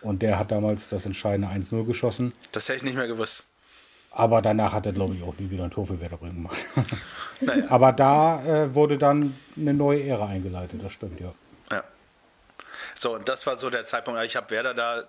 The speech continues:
Speaker 2: wie gesagt, durch die Mittagsreports, äh, meines Großvaters und, äh, durch Andreas in der Schule natürlich, ähm, auch das davor verfolgt. Aber das war so der Punkt, äh, wo es für mich einfach dann so, äh, spannend wurde.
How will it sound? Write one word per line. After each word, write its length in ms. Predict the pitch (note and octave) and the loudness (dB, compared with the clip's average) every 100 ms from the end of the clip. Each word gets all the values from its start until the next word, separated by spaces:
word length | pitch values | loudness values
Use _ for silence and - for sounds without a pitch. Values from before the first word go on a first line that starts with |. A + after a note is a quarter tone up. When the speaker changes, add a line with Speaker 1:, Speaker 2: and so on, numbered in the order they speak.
| _ A2+ | _ -18
Speaker 2:
wie 100 | A2 | -12
gesagt, 400 | G#2+ A2+ - A2+ | -6 -6 -6 -16
durch 160 | A2+ | -16
die 120 | - | -16
Mittagsreports, 1800 | A2 B2 C3 C#3 C3 - - - - - - B2+ - C3 C3 C#3 - - | -16 -14 -6 -6 -4 -4 -6 -12 -20 -20 -8 -8 -6 -2 -2 -2 -6 -8
äh, 680 | - A#2+ B2 B2 B2 - A#2 | -6 -4 -2 -2 -6 -10 -14
meines 360 | A2 A#2 A2+ | -10 -12 -12
Großvaters 800 | - G#2+ A#2+ - A#2+ C3 A#2+ - - - - - - | -16 -16 -12 -6 -6 -4 -6 -6 -14 -18 -18 -20 -12
und, 540 | G#2+ G#2+ A2+ G#2+ - | -10 -8 -10 -12 -8
äh, 160 | A2 G#2+ | -8 -6
durch 240 | A2+ A2+ | -6 -6
Andreas 480 | A2 G#2 A2 A#2 A#2 | -8 -6 -4 -4 -4
in 140 | - | -10
der 100 | A2 | -10
Schule 240 | G2+ A#2 B2 | -10 -8 -8
natürlich, 600 | A2 G2+ A2 A2 G#2 - | -6 -6 -8 -8 -8 -10
ähm, 240 | G#2+ G#2 - | -10 -10 -6
auch 160 | G#2 | -6
das 200 | - G2+ | -4 -4
davor 420 | G2+ - D3 F3+ | -4 -4 -4 -4
verfolgt. 580 | F#3 D3+ - C#3 C#3+ - - | -6 -10 -4 -4 -4 -8 -8
Aber 320 | A2 G#2 G#2 - _ _ _ _ _ - - | -4 -4 -4 -16 _ _ _ _ _ -20 -10
das 220 | C3+ - C3+ | -6 -4 -4
war 140 | C3 | -6
so 140 | A#2 | -8
der 120 | A#2 A2 | -8 -8
Punkt, 420 | - A#2+ A#2+ - - - - - _ - | -8 -10 -10 -16 -20 -20 -20 -20 _ -12
äh, 160 | G2+ F#2+ | -10 -10
wo 140 | G2+ | -8
es 80 | G#2+ | -8
für 140 | G#2+ | -6
mich 260 | G2+ G2+ - | -8 -8 -8
einfach 300 | F#2 E2+ - | -8 -10 -8
dann 240 | - E2+ | -12 -12
so, 240 | E2+ E2 - _ _ _ _ - | -12 -14 -16 _ _ _ _ -8
äh, 100 | F#2 | -6
spannend 480 | - F2+ E2+ - | -4 -6 -8 -12
wurde. 220 | - - | -12 -12